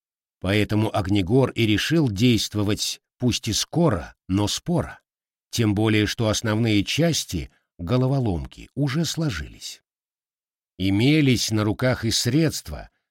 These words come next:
для достижения заветной цели. Где расположено Лукоморье,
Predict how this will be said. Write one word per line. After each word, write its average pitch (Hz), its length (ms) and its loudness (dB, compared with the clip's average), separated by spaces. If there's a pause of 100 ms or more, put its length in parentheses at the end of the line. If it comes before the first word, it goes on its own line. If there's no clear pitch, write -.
(180)
для 92 160 -2
достижения 107 680 0
заветной 98 480 0
цели. - 460 -10 (1120)
Где 85 360 -2
расположено 127 880 4
Лукоморье, 123 840 2